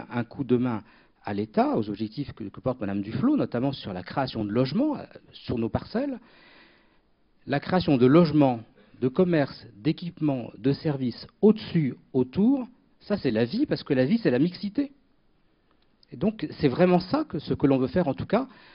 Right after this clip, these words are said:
sur les parcelles S G P. Et bien évidemment dans la discussion avec les, avec les maires, avec les collectivités autour,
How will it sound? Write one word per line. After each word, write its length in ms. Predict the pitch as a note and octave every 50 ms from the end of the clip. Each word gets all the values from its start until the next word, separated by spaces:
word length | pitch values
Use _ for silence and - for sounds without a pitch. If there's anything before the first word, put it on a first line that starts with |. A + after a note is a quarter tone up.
| _ _ _ -
sur 220 | - - - G3+
les 80 | G3 E3+
parcelles 320 | F3 E3 - - F3 D#3
S 140 | D3+ C3 B2+
G 80 | C3+
P. 240 | - - C3 A#2 A2+ -
Et 60 | A2+
bien 180 | G#2+ G#2+ C3+ C#3
évidemment 320 | D3 C#3+ D#3 D3+ E3 D#3
dans 60 | A#2+
la 100 | A2+ A2+
discussion 400 | A#2 C3+ - - - D3+ - D#3+
avec 220 | C3 G#2+ A2 A2 G2+ - - -
les, 100 | G#2 G2+
avec 140 | G#2+ G#2 -
les 80 | D3+
maires, 220 | F3 A#3 D4+ C#4 F3
avec 200 | B2+ B2 A#2 -
les 60 | B2
collectivités 560 | - C#3+ B2+ A#2+ A2+ - - A#2 A2+ - -
autour, 400 | A#2 A#2 - - B3 D4 C#4+ A3+